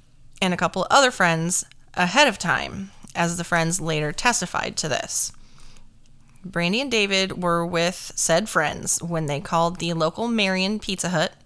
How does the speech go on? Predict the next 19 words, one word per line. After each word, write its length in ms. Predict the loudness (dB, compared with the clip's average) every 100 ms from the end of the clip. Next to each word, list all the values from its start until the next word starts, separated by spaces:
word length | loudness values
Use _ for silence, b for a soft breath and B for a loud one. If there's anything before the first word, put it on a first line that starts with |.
| -20 b b b -6
at 160 | -6
nine 240 | -4 -4 -2
fourteen 480 | -2 -2 0 -2 -2
P 200 | -4 -2
M 300 | -4 -4 -8 -16 -20 -20 -20 b b b b b b b b -20 -12
to 160 | -4 0
have 220 | 0 0
a 60 |
pizza 280 | -2 -2 0
delivered 440 | 0 2 2 0 -4
to 100 | -4
David's 320 | -2 -2 -4
apartment 460 | 0 0 0 -6 -4
at 200 | -6 -4
eight 200 | -4 -4
seven 260 | -2 0 0
five 500 | 4 6 6 2 -2
Twenty-sixth 600 | -4 -2 -2 -2 -2 -2
Street, 600 | -2 -2 -4 -6 -8 -10